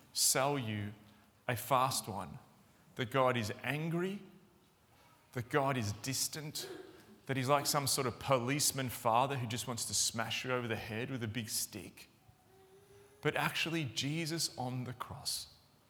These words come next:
shows his immense love for the world. There is a cost, there is justice. It's not like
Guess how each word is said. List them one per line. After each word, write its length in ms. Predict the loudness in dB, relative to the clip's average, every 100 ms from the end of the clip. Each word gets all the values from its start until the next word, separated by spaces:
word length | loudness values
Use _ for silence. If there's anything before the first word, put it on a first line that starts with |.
| _ _ _ _ _ -20 _ _
shows 560 | -6 0 2 2 2 0
his 180 | 0 -2
immense 640 | -2 -2 -2 -2 -2 -4
love 340 | -4 0 0 -2
for 160 | -8
the 120 | -6 -6
world. 480 | -8 -10 -12 -18 -20 _ _ _ _ _ _ _ _ _ _ _ _ _ _ _ _ _ _ _ _ _ _ _
There 160 | 6 6
is 120 | 4
a 40 |
cost, 400 | 0 2 2 4
there 160 | 2 2
is 140 | 0
justice. 640 | 2 2 2 -2 -6 -8 -8 -18 _ _ _ _ _ _ _ _ _
It's 160 | 2 6
not 180 | 6 8
like 320 | 8 8